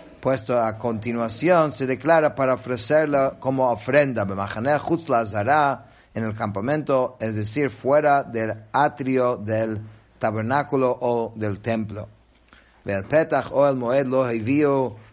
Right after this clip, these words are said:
lehakriv korban laHashem lefnei mishkan Hashem, dam yechashev leishahu, dam shafach venichrat haishahu mikerev amo".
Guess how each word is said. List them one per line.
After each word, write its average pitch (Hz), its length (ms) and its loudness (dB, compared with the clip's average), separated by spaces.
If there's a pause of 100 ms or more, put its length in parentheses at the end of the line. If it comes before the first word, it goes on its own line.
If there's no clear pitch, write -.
(140)
lehakriv 110 640 -2
korban 127 400 -2
laHashem 127 420 -2
lefnei 120 280 -4
mishkan 123 340 -4
Hashem, 127 600 -4
dam 139 280 0
yechashev 117 640 -4
leishahu, 113 640 -4
dam 123 300 -2
shafach 120 520 -2
venichrat 110 540 -4
haishahu 110 480 -4
mikerev 113 400 -4
amo". 98 300 -4